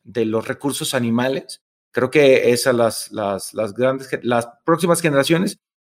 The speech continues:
Y también el tema probablemente ecológico, que nos van a voltear a decir, "¿Qué chingados, qué pinche planeta me dejaste? O sea, ¿qué, qué hicieron? ¿Qué hicieron? ¿Por qué consumían tanto? ¿Por qué hacían, por qué usaban tanto plástico?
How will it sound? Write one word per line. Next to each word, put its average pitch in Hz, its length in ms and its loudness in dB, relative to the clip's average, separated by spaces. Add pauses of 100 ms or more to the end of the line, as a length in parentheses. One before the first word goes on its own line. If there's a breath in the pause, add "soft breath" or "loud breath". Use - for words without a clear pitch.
Y 147 80 -2
también 180 340 4
el 277 140 -4
tema 226 320 2
probablemente 190 460 0
ecológico, 139 840 -2
que 139 140 -2
nos 127 160 -2
van 143 120 2
a 170 40 4
voltear 165 260 2
a - 40 4
decir, 151 360 -2 (460 loud breath)
"¿Qué 180 160 -12
chingados, 269 420 2
qué 240 140 -4
pinche 208 320 -2
planeta 175 480 2
me 185 180 4
dejaste? 139 680 0
O 107 40 -2
sea, 120 240 -2
¿qué, 147 160 -12
qué - 100 -4
hicieron? 208 800 4 (320)
¿Qué - 80 0
hicieron? 202 560 -2
¿Por 151 140 -6
qué - 120 -2
consumían 170 540 -4
tanto? 175 380 0
¿Por 151 120 -8
qué 170 100 -2
hacían, 175 380 -2
por 151 120 -14
qué 170 100 -12
usaban 185 320 0
tanto 180 340 -2
plástico? 156 800 0